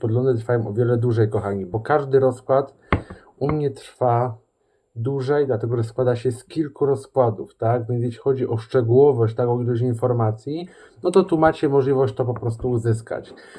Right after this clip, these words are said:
Natomiast, kochani, robimy ten podgląd i robimy dla raka. Ja oczywiście będę mówił tej karty po kolei w tych podpunktach, dlatego nie będzie żadnej po prostu czasówki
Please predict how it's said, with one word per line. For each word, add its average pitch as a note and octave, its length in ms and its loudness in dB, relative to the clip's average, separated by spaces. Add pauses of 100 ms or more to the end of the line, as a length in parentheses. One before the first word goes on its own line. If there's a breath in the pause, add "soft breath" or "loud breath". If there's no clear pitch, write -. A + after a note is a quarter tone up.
(160 loud breath)
Natomiast, D#3+ 340 2
kochani, C3 300 2
robimy E3+ 320 2
ten D3 200 -4
podgląd C3+ 500 2
i C3 80 -2
robimy D3+ 280 2
dla C#3+ 180 2
raka. A#2+ 440 0
Ja C#3+ 140 2
oczywiście D#3 340 -2
będę C3+ 320 2
mówił C3+ 300 -4
tej B2+ 180 -2
karty C3+ 320 0
po C3+ 140 -2
kolei C3+ 260 4
w - 40 -6
tych A#2+ 180 -6
podpunktach, B2 580 -2
dlatego D3 280 0
nie D#3 140 0
będzie D3 220 4
żadnej A2+ 260 2
po - 100 -10
prostu A2+ 260 -6
czasówki A2+ 680 -4